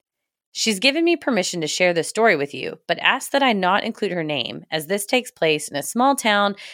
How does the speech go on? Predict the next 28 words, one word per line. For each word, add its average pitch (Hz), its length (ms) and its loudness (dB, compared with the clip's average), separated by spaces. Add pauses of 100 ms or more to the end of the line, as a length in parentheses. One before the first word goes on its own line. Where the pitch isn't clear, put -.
(140)
and 156 80 -2
my 151 120 2
mom 160 320 0
is 147 140 -10
very 139 340 0
private. - 480 -6 (1200)
A 196 60 -2
few 320 200 4
months 392 240 2
after 185 260 2
they 175 140 2
married, 147 480 0 (120)
my 160 100 -2
parents 240 400 2
went 180 140 -2
to 185 100 0
a 165 60 2
bar 170 320 6
outside 156 340 2
a 139 60 0
small 214 300 0
town 143 400 -2
in 143 120 -8
southern 180 380 2
Oregon 131 420 -2
to 190 100 -6
play 135 280 2
snooker. - 580 -4